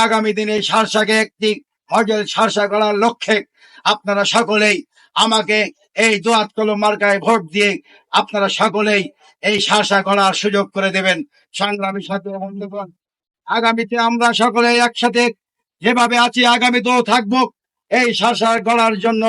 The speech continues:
যা যা করণীয় আমরা সকল প্রস্তুতি গ্রহণ করব। আর একটি কথা আপনাদের বলতে চাই সংগ্রামী ভাইরা আমার, আপনারা জানেন ইতিমধ্যে আমাদের দলের ভিতরে আরো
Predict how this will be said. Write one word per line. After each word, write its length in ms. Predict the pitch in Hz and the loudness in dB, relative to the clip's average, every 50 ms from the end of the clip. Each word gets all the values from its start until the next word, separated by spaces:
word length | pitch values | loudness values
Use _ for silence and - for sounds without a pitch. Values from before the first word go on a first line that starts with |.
| 214 - - _ _ _ _ _ _ | -2 -4 -8 _ _ _ _ _ _
যা 160 | 139 220 240 247 226 | 0 2 4 4 4
যা 160 | 208 226 226 226 214 214 | 2 2 2 2 2 2
করণীয় 380 | 233 233 226 226 226 226 226 220 226 | 2 2 2 2 2 2 2 2 2
আমরা 200 | 226 220 214 214 202 - _ _ _ _ _ | 2 2 2 2 0 -2 _ _ _ _ _
সকল 340 | - - 226 240 - 226 226 214 170 | -2 0 0 0 2 0 0 0 0
প্রস্তুতি 420 | 233 247 - - - 226 190 220 208 | 0 -2 -2 0 -2 0 0 2 2
গ্রহণ 260 | 214 208 208 220 208 196 | 2 2 2 2 2 0
করব। 240 | 208 208 208 202 214 214 - _ _ _ _ - - - - 147 185 220 | 0 0 0 0 0 -2 -2 _ _ _ _ -20 -20 -14 -4 0 2 2
আর 140 | 220 214 220 226 233 | 4 4 4 2 0
একটি 180 | 226 - - 220 | 0 0 -4 0
কথা 220 | 208 220 220 226 220 214 | 0 2 2 4 2 2
আপনাদের 300 | 208 196 220 214 226 226 226 | 2 0 0 2 2 2 2
বলতে 280 | 220 240 233 - 233 233 | 2 0 0 0 0 0
চাই 160 | 202 240 240 214 | 2 2 0 2
সংগ্রামী 420 | 196 220 233 226 220 226 226 233 214 | 2 2 2 2 2 2 2 2 2
ভাইরা 260 | 214 233 240 233 233 | 2 2 2 2 2
আমার, 220 | 233 233 247 240 233 233 _ _ _ _ _ _ _ _ _ _ _ _ _ _ - | 2 2 2 0 0 -2 _ _ _ _ _ _ _ _ _ _ _ _ _ _ -4
আপনারা 400 | - 196 - - 202 240 240 240 233 | -2 -2 -2 0 0 0 2 2 2
জানেন 360 | 214 247 254 254 269 269 240 - - _ - - - - _ _ _ - | 2 2 2 4 4 2 2 -2 -8 _ -20 -20 -20 -20 _ _ _ -4
ইতিমধ্যে 640 | 196 247 190 240 233 226 233 247 233 175 170 240 240 233 214 - _ _ _ - - _ | -4 -2 0 2 2 2 2 2 0 0 0 0 0 0 -2 -4 _ _ _ -20 -16 _
আমাদের 420 | - 196 226 233 233 214 233 240 226 220 | 0 2 4 4 4 4 4 2 2 2
দলের 320 | 175 240 233 233 233 233 226 220 202 | 2 0 2 4 4 2 4 2 2
ভিতরে 280 | 233 226 233 226 233 226 220 226 | 2 2 2 2 4 4 4 4
আরো 180 | 233 233 233 | 4 4 4